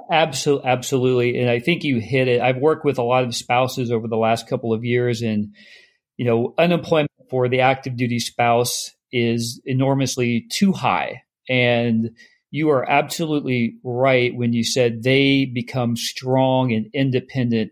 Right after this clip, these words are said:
individuals and amazing humans that are highly educated, innovative, and productive. And so, yes, you absolutely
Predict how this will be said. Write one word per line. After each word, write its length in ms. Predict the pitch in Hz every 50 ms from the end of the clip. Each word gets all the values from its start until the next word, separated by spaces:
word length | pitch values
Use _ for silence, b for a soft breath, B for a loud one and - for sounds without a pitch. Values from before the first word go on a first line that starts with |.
| _ _ -
individuals 840 | 131 123 123 120 110 120 120 117 120 117 110 107 104 104 101 101 - b b b b b b b b _ -
and 120 | 120 117 117
amazing 680 | 120 127 131 139 151 156 156 156 139 131 131 123 120
humans 920 | 113 - - - 143 143 139 135 127 117 110 110 110 110 104 - 123 117
that 360 | 120 113 113 110 113 - - _ _ _ _ -
are 160 | 117 113 113 113
highly 560 | - - 151 151 151 151 143 143 135 131 127
educated, 840 | 131 123 120 117 - - 127 120 117 113 113 110 110 107 110 107 - _ _ _ _ _ _ _ -
innovative, 840 | 147 151 156 165 160 131 120 123 117 113 110 110 110 110 104 110 - -
and 180 | - 120 120 117
productive. 680 | - - 113 110 113 107 107 107 - - 110 117 120 127
And 220 | 131 - 123 117
so, 240 | - - 123 107 104
yes, 520 | 107 110 120 127 123 117 110 120 - - 135
you 140 | 131 127
absolutely 880 | 131 123 123 120 - - 127 123 123 117 110 110 113 110 110 110 110